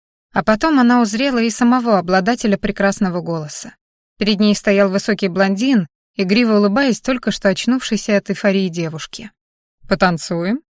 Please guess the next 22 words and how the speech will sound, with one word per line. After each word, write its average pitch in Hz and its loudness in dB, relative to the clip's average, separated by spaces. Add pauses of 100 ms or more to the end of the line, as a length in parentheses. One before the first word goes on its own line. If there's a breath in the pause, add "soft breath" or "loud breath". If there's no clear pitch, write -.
(280)
Брови 240 4
чуть 214 -2
приподнялись 226 0
над 190 0
голубыми 196 2
сияющими 190 -2
глазами, 190 0
заинтересованно 226 0
ее 226 2
разглядывающими, 190 -4 (300)
а - -6
полноватые 196 2
губы 208 0
расплылись 190 -4
в 190 -6
улыбке. 160 -12 (580)
Все-таки 262 -2
время, 254 2
потраченное 202 2
на 185 0
укладку 190 -2
волос, 180 -2